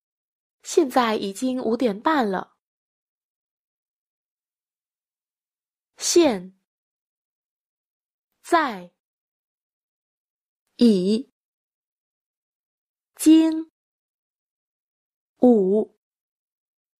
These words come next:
点半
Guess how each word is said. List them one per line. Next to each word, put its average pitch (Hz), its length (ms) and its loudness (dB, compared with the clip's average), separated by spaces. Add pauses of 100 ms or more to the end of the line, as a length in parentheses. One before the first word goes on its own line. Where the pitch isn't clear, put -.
(640)
点 208 560 0 (1800)
半 220 400 -2